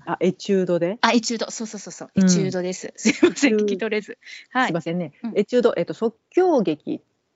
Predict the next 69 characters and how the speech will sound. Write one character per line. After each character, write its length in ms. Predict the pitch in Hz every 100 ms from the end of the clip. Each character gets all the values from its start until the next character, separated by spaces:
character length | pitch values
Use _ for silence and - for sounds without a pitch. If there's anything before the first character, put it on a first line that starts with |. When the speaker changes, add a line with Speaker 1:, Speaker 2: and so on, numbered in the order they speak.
| -
Speaker 1:
っ 60 | 277
て 240 | 196 120 -
言 100 | 143
っ 20 | 139
た 220 | - 143
ら 140 | 131
い 40 | -
い 80 | 131
の 220 | 139 127
か 100 | 196
な？ 160 | 370 - _ _ -
Speaker 2:
う 60 |
ん。 220 | 247 180 165 _ _ -
う 80 | 190
ん。 0 |
Speaker 1:
う 20 |
ん。 340 | 180 151 151 _ _ _ _ _
Speaker 2:
な 80 | 233
の 160 | 220
で、 220 | 196 196 196 -
あ 180 | 202
の、 300 | 202 190 185
稽 180 | 185 311
古 140 | 330 349
場 120 | 349
に 120 | 320
あ 60 | 330
っ 60 |
た 140 | - 277
の 160 | 262
は、 280 | 320 330 190
ま 320 | 180 175 160
あ、 20 | -
舞 80 | 190
台 220 | 170 170
セ 120 | -
ッ 40 | 254
ト 120 | - 262
と 300 | 381 320 -
役 180 | 180 180
者 160 | -
さ 160 | - 156
ん 100 | 156
と、 340 | - 339 220 _ _ -
Speaker 1:
う 20 |
ん。 40 |
Speaker 2:
あ 60 | 175
と 160 | 151
は、 140 | 359 415 - _ -
あ 100 | 330
の、 380 | 311 302 294 - _ -
シ 140 | - 294
ャ 60 |
ー 80 | 294
ロ 80 | 285
ッ 20 |
ト・ 220 | 277 269
ブ 140 | 220 233
ロ 100 | 269
ン 80 |
テ 100 | 247
さ 160 | 180 156
ん 60 | 147
の 60 |
小 260 | - 320 320
説 260 | 294 285
で 100 | 247
す 140 | 233 151
ね。 120 | 156